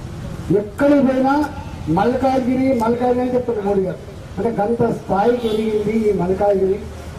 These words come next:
గంత నమ్మకాన్ని పెట్టుకున్నాడు మోడీ గారు. కాబట్టి ఆ నమ్మకాన్ని దేశంలోనే అత్యధిక ఓట్లున్న నియోజకవర్గం కాబట్టి అత్యధిక మెజారిటీతో గెలిపించి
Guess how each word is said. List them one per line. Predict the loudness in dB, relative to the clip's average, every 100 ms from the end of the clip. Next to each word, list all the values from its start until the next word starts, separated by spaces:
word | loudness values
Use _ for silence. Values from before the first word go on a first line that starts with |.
| -2
గంత | -2 0
నమ్మకాన్ని | -2 0 0 0 0 0
పెట్టుకున్నాడు | 0 0 -2 -2
మోడీ | 0 0 0
గారు. | 0 2
కాబట్టి | 0 0 -2 -6 -8 -12 -12 -4
ఆ | 0 4 4 6
నమ్మకాన్ని | 4 2 0 -2 -4 -10 -12 -12 -10 -8 -2 -2 0
దేశంలోనే | 2 2 4 4 4 2 2 2
అత్యధిక | 0 -2 -2 4 4 6
ఓట్లున్న | 6 4 2 0 -2
నియోజకవర్గం | -2 -2 0 0 0 0 0 0
కాబట్టి | -2 -4 -6 -8 -6 -2
అత్యధిక | -2 -2 0 2 2
మెజారిటీతో | 2 0 0 0 0
గెలిపించి | 0 0 -2 -4 0 0